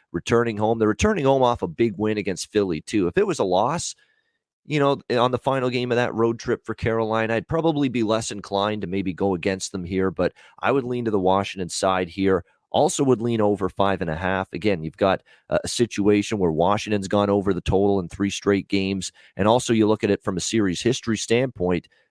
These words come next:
uh, the over is nine and three in the last twelve meetings here in Carolina between the Caps and the Canes, five and two to the over the last seven overall between these two teams. So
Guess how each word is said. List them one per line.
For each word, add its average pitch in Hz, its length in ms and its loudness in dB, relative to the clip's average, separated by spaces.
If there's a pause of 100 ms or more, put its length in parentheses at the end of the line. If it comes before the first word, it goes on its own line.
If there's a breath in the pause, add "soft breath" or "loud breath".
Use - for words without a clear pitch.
uh, 87 120 2
the 95 140 2
over 110 280 2
is 87 160 -2
nine 104 440 0
and 110 140 -2
three 123 320 0
in 95 100 0
the 90 80 2
last 101 320 0
twelve 110 340 2
meetings 101 400 -4
here 117 320 0
in 98 180 -4
Carolina 107 600 0
between 92 320 -4
the 82 60 -4
Caps - 420 -4
and 87 100 -6
the 87 60 -6
Canes, 87 500 -4 (320 loud breath)
five 113 240 2
and 110 120 -6
two 120 220 2
to 110 80 4
the 95 140 4
over 92 300 2
the 90 80 2
last 92 300 0
seven 92 280 0
overall 85 560 0 (140)
between 82 320 -6
these 80 180 -8
two 85 200 -8
teams. 82 360 -12
So 82 240 -4